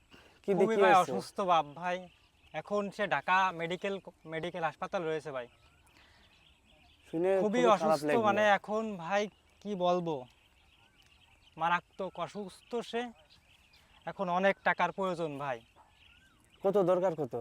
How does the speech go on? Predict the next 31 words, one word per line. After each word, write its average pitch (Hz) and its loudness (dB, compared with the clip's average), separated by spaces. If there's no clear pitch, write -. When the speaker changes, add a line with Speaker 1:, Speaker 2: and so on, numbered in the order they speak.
Speaker 2:
ভাই, 170 6
দুই 185 -2
লাখ 208 8
টাকা 220 2
ব-, 165 0
জমি 190 -2
বন্ধক 190 -2
থুয়ে 226 0
ভাই 214 4
দুই 208 -4
লাখ 208 0
টাকা 208 -4
পাইছি। 208 -2
এক - -10
লাখ 190 0
টাকা 220 -2
গরু 196 2
বেচছিলাম 220 -4
ভাই, 226 -4
বেচে 185 -8
মোট 190 -6
তিন 190 -4
লাখ 196 2
টাকা 202 0
হইছে। 147 -4
মোট 190 -2
লাগবে 185 4
ভাই 202 4
পাঁচ 170 2
লাখ 185 4
টাকা। 151 -6